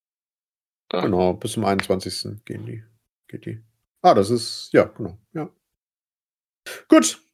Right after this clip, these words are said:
Speaker 2: dann, meine Herren, ich danke, dass ihr hier mit wart. Es hat mir Spaß gemacht. Ähm, und ich würde sagen, wir sind mit unseren üblichen Worten raus. Ähm,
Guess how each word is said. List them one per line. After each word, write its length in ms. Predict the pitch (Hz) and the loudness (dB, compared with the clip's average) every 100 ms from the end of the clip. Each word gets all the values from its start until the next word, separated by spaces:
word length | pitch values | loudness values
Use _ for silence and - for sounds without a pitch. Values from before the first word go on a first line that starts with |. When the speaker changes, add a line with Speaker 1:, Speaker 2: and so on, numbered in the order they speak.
| _ _ - | _ _ 4
Speaker 2:
dann, 400 | 156 190 277 - _ | 6 6 2 -8 _
meine 180 | 156 156 | 0 2
Herren, 180 | 139 185 | 4 2
ich 120 | 185 | 4
danke, 300 | 151 170 208 | 4 4 4
dass 200 | 160 156 | 4 4
ihr 180 | 165 165 | 6 6
hier 240 | 156 147 | 6 4
mit 140 | 143 117 | 2 4
wart. 200 | 117 - | 2 2
Es 100 | - | -2
hat 100 | 139 | -4
mir 80 | 113 | -6
Spaß 260 | 87 82 | -6 -6
gemacht. 260 | 101 113 - _ _ _ _ _ _ _ _ _ _ _ _ _ _ | -6 -6 -8 _ _ _ _ _ _ _ _ _ _ _ _ _ _
Ähm, 640 | 120 127 131 131 135 139 - _ _ _ _ _ _ | -4 -2 0 -2 -4 -8 -14 _ _ _ _ _ _
und 640 | - 131 135 139 139 143 139 | 0 4 6 8 8 6 2
ich 100 | 117 | 0
würde 140 | 110 | 0
sagen, 500 | 87 80 156 247 151 | 0 -2 -2 -6 -10
wir 840 | 120 143 147 147 151 151 156 165 - _ _ _ _ | -4 2 6 6 8 8 6 2 -6 _ _ _ _
sind 160 | 127 151 | 0 0
mit 80 | 131 | 0
unseren 240 | 139 131 | 0 0
üblichen 380 | 165 185 165 156 | 0 0 -2 2
Worten 260 | 147 143 131 | 4 2 2
raus. 600 | 120 156 302 - - - _ 143 | 6 8 6 4 -8 -14 _ -2
Ähm, 680 | 156 160 165 175 175 180 | 2 6 6 4 2 -2